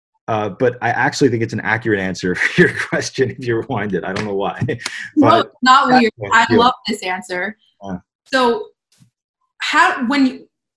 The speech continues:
Speaker 2: you said that there have been times where you tried to control it and you didn't listen to the gut or the, the feeling. So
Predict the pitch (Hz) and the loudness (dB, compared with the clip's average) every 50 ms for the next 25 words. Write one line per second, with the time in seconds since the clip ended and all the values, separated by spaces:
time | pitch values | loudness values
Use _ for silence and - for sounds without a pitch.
0 | _ _ _ - 254 254 285 285 - - 359 349 359 359 359 - - 262 262 262 | _ _ _ 2 2 4 4 2 0 2 2 2 2 2 0 0 0 0 0 0
1 | 285 240 214 240 240 233 - 247 240 233 233 202 202 202 208 202 196 214 240 240 | 0 0 2 2 2 2 2 2 2 2 2 0 -2 -4 -4 -2 0 2 2 2
2 | 240 - 240 214 208 214 214 202 208 - 214 - 214 196 185 - - 220 202 196 | 0 0 0 0 2 2 0 -2 -4 -8 -8 -8 -8 -8 -10 -8 -6 -4 -4 -4
3 | 180 170 143 - - - - _ _ _ 220 220 214 214 208 214 214 208 202 202 | -4 -6 -8 -10 -14 -16 -20 _ _ _ -2 0 0 0 2 0 0 0 0 -2
4 | - 208 202 202 - 202 190 185 185 185 _ - 233 202 180 185 180 165 202 202 | -6 -8 -10 -10 -8 -10 -10 -10 -10 -12 _ -8 -6 -6 -6 -8 -6 -4 -2 -2
5 | 214 208 - - - _ _ _ _ _ _ _ _ - 202 185 175 175 170 - | -2 -2 -4 -8 -16 _ _ _ _ _ _ _ _ -14 -12 -10 -10 -10 -10 -12
6 | - _ _ _ _ _ _ _ _ _ _ - 185 185 185 - 202 196 - - | -16 _ _ _ _ _ _ _ _ _ _ -10 -8 -8 -8 -8 -8 -10 -6 -4
7 | 226 226 220 208 185 175 175 170 - - _ _ _ _ _ _ _ _ _ _ | -2 0 0 0 -2 -6 -8 -12 -16 -18 _ _ _ _ _ _ _ _ _ _
8 | _ _ - - - 254 247 240 233 233 226 - | _ _ -12 -4 -2 0 0 2 0 -2 -4 -6